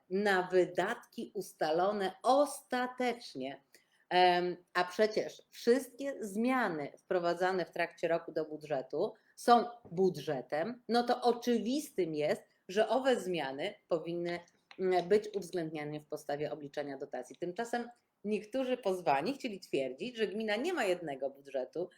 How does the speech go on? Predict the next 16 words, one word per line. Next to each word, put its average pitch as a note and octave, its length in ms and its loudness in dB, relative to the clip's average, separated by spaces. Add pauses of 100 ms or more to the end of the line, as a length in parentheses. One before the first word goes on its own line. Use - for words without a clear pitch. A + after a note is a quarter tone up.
(160)
tylko, B3+ 240 0
nie G3+ 180 6
wiem, D3+ 120 -4
kilkadziesiąt G#3+ 760 0
czy - 100 -20
kilkanaście, G3+ 680 -2
że E3 80 -6
każdy G#3+ 380 -6
zmieniony E3 400 -8
budżet A#3+ 420 -6
jest E3+ 140 -8
innym D#3+ 260 -6
budżetem, D#3 500 -8
chociaż C4+ 220 -4 (580)
to G#3+ 80 0
jest G#3 280 -2